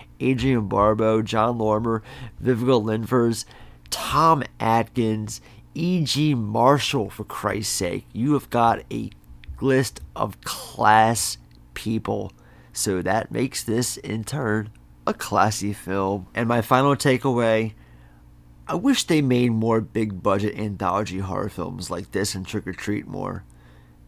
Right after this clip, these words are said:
They're such a blast to watch. They're fun. Some of them are <laughs> not as good as others. Um, I feel like there's been this, like,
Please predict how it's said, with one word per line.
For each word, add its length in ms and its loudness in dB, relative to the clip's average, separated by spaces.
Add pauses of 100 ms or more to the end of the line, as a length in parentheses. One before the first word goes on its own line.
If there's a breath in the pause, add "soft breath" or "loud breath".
(140)
They're 120 2
such 300 0
a 40 2
blast 420 -2
to 80 -6
watch. 520 -6 (1400 soft breath)
They're 120 0
fun. 500 -6 (1300)
Some 320 0
of 80 0
them 520 2 (840)
are 120 0
<laughs> 80 -4
not 360 0
as 160 0
good 260 -2
as 140 -2 (100)
others. 480 -2 (560 loud breath)
Um, 480 -2 (300)
I 80 -2
feel 300 0
like 220 2
there's 220 -2
been 240 -4
this, 260 -4
like, 380 -2